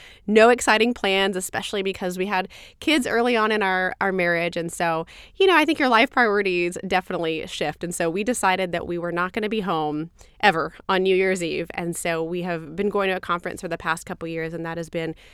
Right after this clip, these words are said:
really helpful on helping us to reset and reframe our thoughts on the upcoming year. And obviously, when you're going to this family retreat or family conference around that time of the year,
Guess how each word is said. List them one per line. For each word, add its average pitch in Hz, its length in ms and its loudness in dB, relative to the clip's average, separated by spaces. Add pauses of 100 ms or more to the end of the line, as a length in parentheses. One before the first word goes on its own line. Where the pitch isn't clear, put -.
(320)
really 269 280 4
helpful 202 340 -2
on 170 140 -2
helping 170 340 -6
us 160 240 -6
to 160 420 -8 (140)
reset 208 840 -2 (400)
and 175 380 -4
reframe 190 520 -2
our 175 140 -2
thoughts - 340 -4
on 170 120 -4
the - 120 -6
upcoming 156 500 -8
year. 151 360 -10 (720)
And 214 160 -2
obviously, 330 440 4
when 262 140 0
you're 202 100 2
going 180 300 -2
to - 100 -12
this 170 340 -4
family 185 380 -2
retreat 175 420 -6
or 165 100 -4
family 175 340 -6
conference 165 480 -8
around 170 360 -2
that 180 200 0
time 165 240 -4
of 175 120 -4
the 170 100 -4
year, 160 360 -4